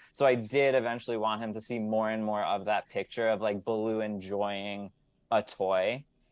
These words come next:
but, like, you're not able to be a part of that. Um, so I don't know. I, I don't know if this is really answering your question, but, like,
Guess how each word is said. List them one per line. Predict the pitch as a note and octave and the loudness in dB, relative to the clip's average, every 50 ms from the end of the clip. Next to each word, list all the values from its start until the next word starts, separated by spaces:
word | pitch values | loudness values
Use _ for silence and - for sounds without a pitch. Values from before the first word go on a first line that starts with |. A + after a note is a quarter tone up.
| _ _ - | _ _ 0
but, | C3 A#2+ | 2 4
like, | A#2 A#2 A2 G#2 | 4 2 2 2
you're | A2 B2 B2 A#2 | 2 2 2 2
not | A#2 A2+ A2 G#2 | 2 0 0 0
able | G#2 G#2+ G2 G#2 G#2 | -2 -2 -4 -4 -8
to | - - G2+ | -8 -8 -6
be | G2+ G2+ | -4 -4
a | F#2 | -4
part | F2+ _ - F#2+ F2 E2+ D2+ | -4 _ -2 0 0 0 -2
of | - - | -6 -4
that. | F#2 C2+ C#2+ B1+ - - _ _ _ _ _ _ _ _ - G2+ | -4 -4 -2 -4 -6 -8 _ _ _ _ _ _ _ _ -2 0
Um, | G2+ G2 F#2+ F2+ F#2 F#2 G2+ F#2+ F#2 F2+ | 0 0 0 0 -2 -4 -6 -8 -12 -12
so | - - B2 A2+ A2 | -6 0 2 4 4
I | G#2+ - G#2+ G#2+ | 4 4 4 2
don't | G#2+ G2+ | 0 0
know. | G2+ F#2 F#2 F#2 F#2 - - | -2 -6 -6 -8 -10 -6 -2
I, | G#2 G#2 G#2+ - - A2 A2 | 0 0 0 2 2 2 2
I | |
don't | A2 A2 G#2+ | 2 2 -2
know | G#2+ G#2 G#2 | -2 -2 -4
if | G2+ G#2 | -4 -4
this | G#2+ G#2 - A#2+ | -6 -6 -6 -6
is | G#2 G#2 | -6 -4
really | A2 G#2 G2+ | -2 -2 -2
answering | - G#2 G#2+ G#2 - - B2+ B2 | -2 -4 -6 -6 -6 -4 -4 -2
your | B2+ B2+ | -2 -2
question, | B2+ - C3+ C3 B2+ - - C#3+ C#3 C#3 C3 | 0 2 2 2 2 -2 -4 -4 -4 -4 -4
but, | A2+ F#2 F2 | -4 -2 0
like, | G#2 G2+ G2 F#2+ | 0 0 0 -2